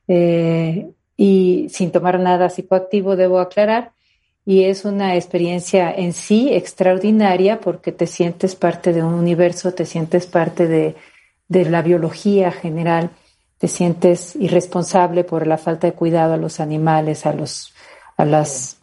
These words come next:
a las plantas, etcétera. Y, y ahí, desde allí, desde ese setting que voy a hablar, se, se produce una situación muy particular, quizá de respeto por, por la vida, por tu entorno y sentir tu pequeñez.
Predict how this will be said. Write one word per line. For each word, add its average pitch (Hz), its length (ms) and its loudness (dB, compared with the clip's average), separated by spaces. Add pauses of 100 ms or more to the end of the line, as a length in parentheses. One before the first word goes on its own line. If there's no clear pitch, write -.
(220)
a 170 140 2
las 160 240 2
plantas, 170 500 0
etcétera. 175 600 0
Y, 175 400 0
y 190 140 4
ahí, 208 260 2
desde 180 320 2
allí, 196 280 0
desde 180 280 0
ese 202 180 0
setting 214 540 0
que 180 160 -6
voy 165 160 0
a 175 80 2
hablar, 175 360 -2 (460)
se, 185 400 2
se 180 160 -8
produce 214 460 0
una 196 180 0
situación 180 540 -2
muy 190 80 0
particular, 175 800 -2
quizá 196 340 0
de 190 100 4
respeto 175 520 -6
por, 165 220 -6 (680)
por 180 160 4
la 180 120 4
vida, 185 280 4
por 175 160 -2
tu 175 120 0
entorno 170 540 -2
y 156 40 -6
sentir 165 500 0
tu 160 220 -2
pequeñez. 156 600 -4